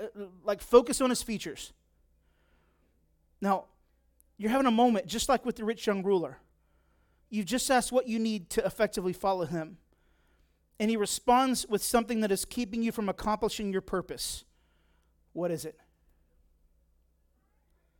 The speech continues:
Now, everybody, open your eyes.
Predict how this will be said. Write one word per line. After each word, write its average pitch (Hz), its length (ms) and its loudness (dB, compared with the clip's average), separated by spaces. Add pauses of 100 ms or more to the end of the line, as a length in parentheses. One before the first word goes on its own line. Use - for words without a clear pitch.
(2500)
Now, 175 80 2
everybody, 185 240 2
open 180 160 -4
your 175 100 0
eyes. 147 240 -4